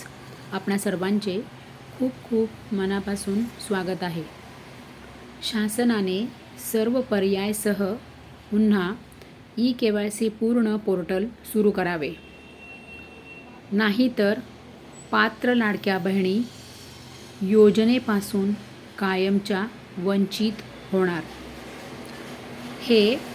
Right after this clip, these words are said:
हे सत्य आहे, कारण की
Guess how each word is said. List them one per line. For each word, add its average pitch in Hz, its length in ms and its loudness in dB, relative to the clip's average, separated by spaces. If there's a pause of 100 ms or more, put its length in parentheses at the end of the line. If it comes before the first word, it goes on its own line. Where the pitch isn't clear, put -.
(720)
हे 247 180 8
सत्य 233 480 4
आहे, 185 280 4 (880)
कारण 208 320 2
की 202 300 0